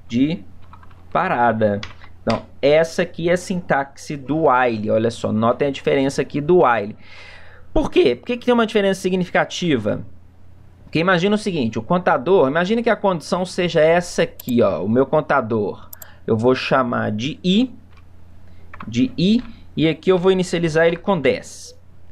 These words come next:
certo? Imagina essa seguinte situação. Enquanto i for menor que dez, executa os comandos, ok? Eu vou incrementar o contador em um.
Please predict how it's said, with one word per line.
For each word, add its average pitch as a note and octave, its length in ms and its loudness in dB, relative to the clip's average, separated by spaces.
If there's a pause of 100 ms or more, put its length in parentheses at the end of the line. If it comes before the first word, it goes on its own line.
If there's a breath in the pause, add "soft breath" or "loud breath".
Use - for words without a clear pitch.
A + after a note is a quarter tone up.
(140)
certo? E3 340 2
Imagina F3+ 420 2
essa G3+ 160 -2
seguinte F3+ 460 -6
situação. E3+ 680 -2 (520 loud breath)
Enquanto E3+ 800 0 (120)
i G#3 300 2 (460)
for G3 160 2
menor C#3 420 0
que A#3 140 -6
dez, F#3+ 520 0 (920)
executa F#3+ 540 2
os F3 100 -8
comandos, F#3 880 0 (480)
ok? F#3+ 480 2
Eu B2+ 40 0
vou B2 120 2
incrementar B2 560 0
o B2 60 2
contador C#3+ 600 0
em G3 200 4
um. A#2+ 280 4